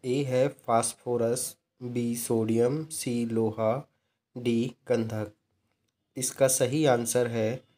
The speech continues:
बी, सोडियम। क्वेश्चन नंबर आठ है, फेदम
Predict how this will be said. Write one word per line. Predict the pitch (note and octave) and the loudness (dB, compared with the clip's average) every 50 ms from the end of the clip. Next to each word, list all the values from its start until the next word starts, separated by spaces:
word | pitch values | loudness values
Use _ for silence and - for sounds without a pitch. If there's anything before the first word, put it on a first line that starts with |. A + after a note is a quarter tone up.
| _ _ _ _ _ - | _ _ _ _ _ -10
बी, | C3+ B2 B2+ B2+ A#2+ A#2 A#2+ C#3 - _ _ _ - | -4 0 0 2 2 2 0 -2 -4 _ _ _ -12
सोडियम। | - - - C3+ B2 A2+ A2 G#2 G2 F#2+ G2 G#2+ - _ _ _ _ _ _ _ _ _ _ _ _ _ _ _ _ _ _ _ _ _ _ _ _ _ _ _ _ _ _ _ _ _ _ _ _ _ _ _ _ _ - | -4 0 2 4 4 4 2 2 0 -2 -4 -8 -14 _ _ _ _ _ _ _ _ _ _ _ _ _ _ _ _ _ _ _ _ _ _ _ _ _ _ _ _ _ _ _ _ _ _ _ _ _ _ _ _ _ 0
क्वेश्चन | D3+ C#3+ C#3+ - - F3 D#3 | 0 2 2 4 6 6 6
नंबर | D3+ C#3+ C3+ C3 C3 B2+ C3 | 6 4 4 6 6 6 6
आठ | B2+ - - - C3 B2 B2+ B2+ - | 4 0 -2 0 2 2 2 2 0
है, | - B2 A#2 A#2 B2 C#3+ D3 - _ _ _ _ _ - - | -2 -2 0 0 0 -2 -4 -8 _ _ _ _ _ -8 -4
फेदम | C3 B2+ B2 B2 C3 C3 C3+ C#3 | -2 -2 2 4 4 4 4 2